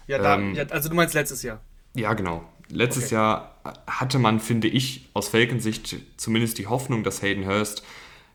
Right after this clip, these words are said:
Speaker 2: ein Nummer eins Tight End werden kann. Ähm, bei den Ravens war er ja viel zweite Geige.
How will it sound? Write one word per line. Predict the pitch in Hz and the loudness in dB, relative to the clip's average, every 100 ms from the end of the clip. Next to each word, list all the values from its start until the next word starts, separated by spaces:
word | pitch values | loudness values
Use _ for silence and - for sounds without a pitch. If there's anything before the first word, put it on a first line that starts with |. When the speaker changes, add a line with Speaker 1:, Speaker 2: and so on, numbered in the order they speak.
| - | -8
Speaker 2:
ein | 92 | -2
Nummer | 92 90 | 2 2
eins | 117 165 | 4 2
Tight | - 131 | 2 4
End | 127 | 4
werden | 117 117 113 | 2 0 -2
kann. | 113 110 110 - | -4 -4 -4 -6
Ähm, | 95 92 95 95 92 - - - - 65 | -6 -4 -2 -4 -6 -10 -14 -14 -12 -6
bei | 95 | -4
den | 95 | -2
Ravens | 90 95 101 90 | 0 0 0 0
war | 90 | 0
er | 92 | 2
ja | 87 87 | 0 -4
viel | - 104 101 101 - - - | -4 2 2 2 -2 -6 -6
zweite | - 95 92 | 0 0 2
Geige. | 98 117 127 | 4 6 6